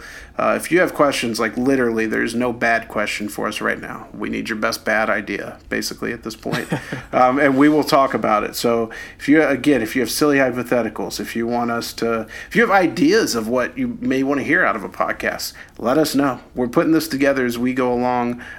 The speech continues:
Speaker 1: Uh, we wanna be interactive with the crowd as well. So I wanna make sure we're getting you guys the podcast whenever we can. So, uh, help us out by, uh, helping us come up with some things to, to talk about on here.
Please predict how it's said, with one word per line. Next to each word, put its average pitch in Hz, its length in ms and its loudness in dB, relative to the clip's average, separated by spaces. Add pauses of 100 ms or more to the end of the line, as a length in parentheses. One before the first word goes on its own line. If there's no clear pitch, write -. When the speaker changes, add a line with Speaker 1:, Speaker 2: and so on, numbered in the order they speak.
Speaker 1:
Uh, 107 200 2
we 117 80 0
wanna 120 200 0
be 117 140 0
interactive 113 580 0
with 110 140 -4
the - 40 -12
crowd 110 300 0
as 107 160 -8
well. 107 240 0
So 104 360 -4 (320)
I - 120 0
wanna 135 220 4
make 135 160 4
sure - 140 2
we're 120 120 2
getting 120 340 2
you 117 100 0
guys 110 300 -2
the - 100 -10
podcast 107 600 0
whenever 104 240 -4
we 104 120 -6
can. 104 400 -4
So, 104 260 -8 (380)
uh, - 280 0
help 123 180 2
us 120 180 0
out 110 280 2
by, 107 240 2
uh, 104 260 -4 (200)
helping 110 260 -4
us 107 100 -6
come 107 160 -8
up 98 120 -18
with 107 100 -4
some 101 180 -8
things 107 400 -4
to, 101 240 -6 (360)
to - 100 -18
talk 127 220 2
about 107 220 2
on 104 180 -2
here. 107 280 -2